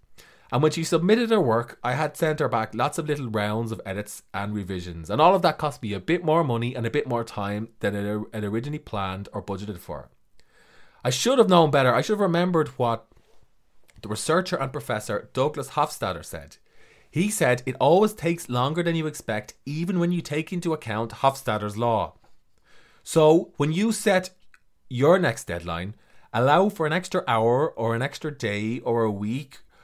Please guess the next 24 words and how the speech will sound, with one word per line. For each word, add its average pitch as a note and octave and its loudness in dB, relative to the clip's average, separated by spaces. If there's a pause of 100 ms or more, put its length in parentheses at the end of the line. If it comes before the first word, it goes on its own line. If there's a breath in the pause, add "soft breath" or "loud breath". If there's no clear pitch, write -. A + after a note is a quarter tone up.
(200 soft breath)
or D#3 6
even A#3+ 4
a A#3 6
month, F3+ 4
depending D#3 -2
on C#3+ 0
the C3+ -4
size C#3 2
or B2 0
the A#2+ 0
ambitions A2 -4
of G2+ -4
your G2 -6
creative F#2 -6
project. - -10
And D#3 4
remember G#3+ 6
my F#3+ 6
previous E3+ 2
tip B2+ -4
about A#2+ 2
internal, A#2 -2
uh, G#2+ -4
and A2 -6